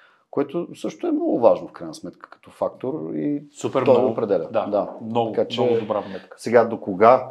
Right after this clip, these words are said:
Speaker 1: инвеститорите ще го имат този ресурс, докато продължават да си строят сградите, да си ги предават в срок, да си получават парите от клиентите, то всичко е цикъл,
Speaker 2: М.
Speaker 1: всичко е взаимосвързано, нали?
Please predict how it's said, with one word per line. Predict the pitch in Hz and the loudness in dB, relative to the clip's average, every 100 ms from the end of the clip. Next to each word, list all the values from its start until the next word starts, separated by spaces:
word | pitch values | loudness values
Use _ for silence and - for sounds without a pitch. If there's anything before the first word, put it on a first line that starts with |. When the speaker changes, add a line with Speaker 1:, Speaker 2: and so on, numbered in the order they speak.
| - | -10
Speaker 1:
инвеститорите | 113 104 98 107 95 95 95 | -6 -2 -2 -4 -6 -6 -8
ще | 95 - | -10 -10
го | 87 | -6
имат | 90 82 - | -6 -8 -10
този | 82 76 73 | -12 -12 -16
ресурс, | - 143 170 - _ | -8 -6 -6 -14 _
докато | 120 113 95 - 131 - | -12 -10 -4 0 0 0
продължават | 131 101 92 120 | -2 -2 -2 -4
да | 127 | -4
си | - - | -12 -20
строят | - 117 98 | -10 -8 -4
сградите, | 92 101 120 | -4 -4 -4
да | 160 | -10
си | - 151 _ - - | -12 -18 _ -20 -12
ги | 127 117 | -8 -4
предават | 120 120 113 - | 4 6 6 2
в | - - | -12 -4
срок, | 139 180 - - | 0 0 -2 -12
да | |
си | - - | -12 -16
получават | 120 135 123 113 | -2 2 2 0
парите | 98 - | -2 -4
от | 87 | -12
клиентите, | - 107 160 - 196 - | -8 -8 -8 -10 -14 -4
то | 262 | -4
всичко | - - 226 - 247 202 | -4 -8 -10 -4 2 4
е | 185 | 2
цикъл, | - 151 127 117 | -2 -2 0 0
Speaker 2:
М. | 95 | 0
Speaker 1:
всичко | - 95 - | -4 -14 -8
е | 147 | -6
взаимосвързано, | 135 127 107 - 101 85 80 | -4 -4 -4 -2 -2 -2 -8
нали? | 78 90 | -8 -8